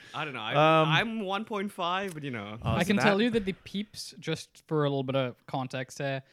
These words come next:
Speaker 3: they're manufactured in Pennsylvania.
Speaker 1: Is it
Speaker 3: Um,
Speaker 1: by
Speaker 3: they were
Speaker 1: Hershey's?
Speaker 3: started,
Speaker 1: Uh,
Speaker 3: no,
Speaker 1: no.
Speaker 3: different confectionery company called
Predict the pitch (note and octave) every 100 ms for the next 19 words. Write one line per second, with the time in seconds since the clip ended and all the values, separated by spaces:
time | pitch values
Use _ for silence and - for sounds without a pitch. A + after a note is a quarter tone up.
0 | _ _ _ D3+ D3+ C#3+ D3 - C#3+ -
1 | E3+ F3 E3 C#3+ D#3 C#3 B2 A#2 A2 D3
2 | F#3 - _ _ _ C#3+ C3+ C3+ D#3 F3
3 | E3+ F3 C#3 C#3+ D3+ C#3+ E3+ F#3 A2 D#3
4 | C#3+ A#2 A2+ B2 C#3 D#3+ E3 - _ _
5 | - D3 C3+ - C3+ B2 C3 B2 B2+ A#2+
6 | - C3 B2